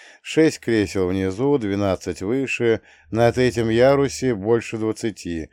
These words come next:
четвертый самый широкий. Повсюду скрытые камеры, дронов в этот раз нет. Зато у выходов сверху стоят по два невозмутимых,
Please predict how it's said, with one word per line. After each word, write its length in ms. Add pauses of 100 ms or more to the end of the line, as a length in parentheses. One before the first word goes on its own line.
(260)
четвертый 800
самый 420
широкий. 680 (760)
Повсюду 540
скрытые 500
камеры, 520
дронов 580
в 60
этот 240
раз 280
нет. 380 (460)
Зато 540
у 120
выходов 580
сверху 840 (320)
стоят 600
по 160
два 320
невозмутимых, 880